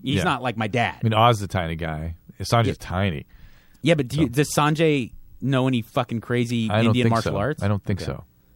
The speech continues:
Speaker 1: He doesn't swing club bells and, and
Speaker 2: Who knows?
Speaker 1: do Hindu
Speaker 2: Saw your
Speaker 1: squats?
Speaker 2: dog today with all his bells around
Speaker 1: Oh,
Speaker 2: him.
Speaker 1: my dog straight up
Speaker 2: What were you
Speaker 1: insane
Speaker 2: doing with
Speaker 1: kettlebells.
Speaker 2: all those?
Speaker 1: In-,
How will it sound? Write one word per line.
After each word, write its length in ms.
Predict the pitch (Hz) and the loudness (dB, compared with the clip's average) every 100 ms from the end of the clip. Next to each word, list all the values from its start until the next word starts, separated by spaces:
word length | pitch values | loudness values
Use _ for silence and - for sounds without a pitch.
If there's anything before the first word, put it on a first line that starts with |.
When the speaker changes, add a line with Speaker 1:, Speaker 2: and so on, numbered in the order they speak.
| _ | _
Speaker 1:
He 80 | - | -2
doesn't 140 | 139 131 | 0 0
swing 280 | - 135 113 | 0 0 0
club 260 | 120 120 | -2 0
bells 320 | 123 135 139 | 2 2 0
and, 320 | 120 101 104 - | -2 -2 -4 -6
and 300 | 101 98 98 | -6 -4 -4
Speaker 2:
Who 80 | 98 | -6
knows? 240 | 123 110 | -6 -4
Speaker 1:
do 260 | 113 131 120 | -2 2 2
Hindu 240 | 135 127 | 2 0
Speaker 2:
Saw 180 | 127 143 | 2 4
your 60 | 147 107 | 4 4
Speaker 1:
squats? 40 | |
Speaker 2:
dog 280 | 98 101 120 | 4 4 2
today 220 | 98 85 | 0 0
with 140 | 80 92 | -2 0
all 140 | 87 | 0
his 240 | 82 82 85 | 0 -4 -4
bells 340 | 101 82 82 | -4 -2 -2
around 200 | 85 80 | -4 -2
Speaker 1:
Oh, 20 | 98 | 0
Speaker 2:
him. 40 | |
Speaker 1:
my 80 | 101 | 2
dog 340 | 123 120 117 | 4 2 2
straight 400 | - - 143 127 | -4 -4 2 2
up 100 | 117 | 2
Speaker 2:
What 360 | - _ - - | -2 _ -12 -2
were 0 | |
you 60 | 120 | 2
Speaker 1:
insane 400 | 113 147 143 131 | 6 6 8 8
Speaker 2:
doing 180 | 151 143 | 8 8
with 100 | 110 | 6
Speaker 1:
kettlebells. 60 | |
Speaker 2:
all 120 | 95 | 4
those? 220 | 87 78 | 4 0
Speaker 1:
In-, 120 | 107 | 0